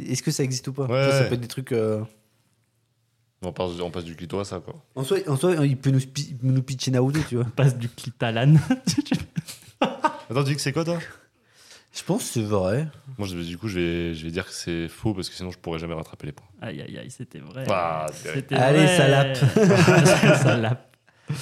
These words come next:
Speaker 3: C'était vrai, malheureusement. Euh, on va continuer avec Hakikan. Il n'y a pas de H d'ailleurs, c'est Hakikan,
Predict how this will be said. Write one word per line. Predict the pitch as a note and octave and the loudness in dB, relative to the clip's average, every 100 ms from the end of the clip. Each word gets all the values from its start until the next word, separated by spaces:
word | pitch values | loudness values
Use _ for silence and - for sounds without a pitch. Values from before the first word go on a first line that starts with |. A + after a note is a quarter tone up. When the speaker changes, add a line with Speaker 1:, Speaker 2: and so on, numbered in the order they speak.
| - - - _ _ _ | -8 -10 -16 _ _ _
Speaker 3:
C'était | - B2+ B2 B2 | -2 -2 0 -2
vrai, | A2 A2 G#2+ | -2 -2 -2
malheureusement. | G#2 A2+ A2+ G#2+ G#2 G#2+ G#2+ B2 - - - _ - | -2 -2 -2 -2 -2 -4 -6 -10 -16 -20 -20 _ -6
Euh, | A#2 A#2+ A#2+ A#2+ A#2+ A#2+ A#2+ A#2+ | 0 2 2 2 2 2 2 2
on | B2+ | 0
va | C#3+ | 0
continuer | D#3+ D#3+ F#3 | -2 0 0
avec | F3 E3+ - | 0 -2 -6
Hakikan. | E3+ F3 D#3 - A2+ F#2+ G2 - _ _ _ _ - | -4 -4 -4 -2 -2 -2 -6 -14 _ _ _ _ -2
Il | |
n'y | A2+ | 0
a | |
pas | D#3+ | 0
de | C3 | 0
H | F#2 F#2 | -2 -4
d'ailleurs, | G2 - | -8 -10
c'est | - | -4
Hakikan, | C#3 - A#2+ - | -4 -4 -6 -10